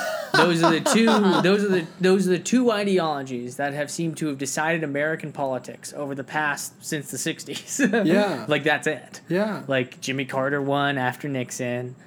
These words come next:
Speaker 1: and then Reagan, sixties went too far, and then, uh, George H W Bush, sixties went too far. Bill Clinton, sixties didn't, sixties were just right.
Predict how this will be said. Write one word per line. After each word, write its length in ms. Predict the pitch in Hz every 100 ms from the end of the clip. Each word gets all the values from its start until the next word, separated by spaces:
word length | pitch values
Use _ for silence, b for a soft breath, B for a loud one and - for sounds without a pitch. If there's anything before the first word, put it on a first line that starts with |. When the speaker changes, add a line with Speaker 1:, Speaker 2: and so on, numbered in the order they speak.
| B B 135
Speaker 1:
and 220 | 123 123
then 340 | 120 120 123
Reagan, 580 | 120 131 123 123 143 165 -
sixties 460 | - 160 - 123
went 160 | 123 123
too 120 | 135
far, 520 | - 123 120 120 127 - B B -
and 180 | 127 123
then, 560 | 117 117 120 123 127 185 -
uh, 460 | 127 123 120 120 120 - - - - - - - - - -
George 320 | - 131 135 135
H 140 | 127
W 260 | 131 131 127
Bush, 280 | 120 127
sixties 400 | - 123 - 127
went 160 | 120 117
too 100 | 131
far. 400 | - 117 120 127
Bill 220 | 127 135
Clinton, 460 | 131 135 127 127 139
sixties 400 | - 139 - 131
didn't, 440 | 139 131 127 -
sixties 400 | 139 156 - 151
were 120 | 131 120
just 320 | 151 147 -
right. 360 | 127 131 135